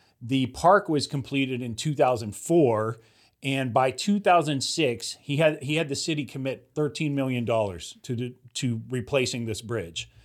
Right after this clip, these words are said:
By two thousand six, in six years, uh, the thirteen million dollar investment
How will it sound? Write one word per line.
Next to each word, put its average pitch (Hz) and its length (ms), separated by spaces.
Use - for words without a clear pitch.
By 117 200
two 185 260
thousand 175 360
six, - 300
in 120 160
six - 380
years, 123 420
uh, 113 280
the 113 140
thirteen 165 640
million 151 480
dollar 139 300
investment 139 600